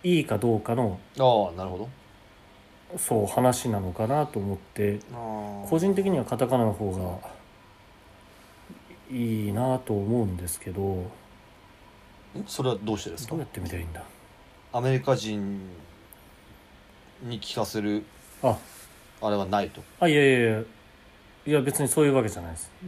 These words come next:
Speaker 1: だから、例えば中国、あなたの住んでる中国で、
Speaker 2: はい。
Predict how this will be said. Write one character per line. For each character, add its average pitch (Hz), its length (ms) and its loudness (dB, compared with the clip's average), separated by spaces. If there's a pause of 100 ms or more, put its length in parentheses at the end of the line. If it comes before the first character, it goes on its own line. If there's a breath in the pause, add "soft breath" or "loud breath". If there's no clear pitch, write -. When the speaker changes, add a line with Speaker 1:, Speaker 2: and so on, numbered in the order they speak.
Speaker 1:
だ 135 100 2
か 110 60 2
ら、 104 60 0 (680 loud breath)
例 175 80 4
え - 80 4
ば - 20 0
中 175 380 2
国、 104 260 -4 (320)
あ 151 100 0
な 151 100 2
た 117 120 -2
の 95 240 -4 (140)
住 - 180 -4
ん 120 40 0
で 107 80 0
る 98 80 -4
中 156 300 4
国 104 120 -4
で、 104 340 -2
Speaker 2:
は 92 120 -4
い。 87 80 -10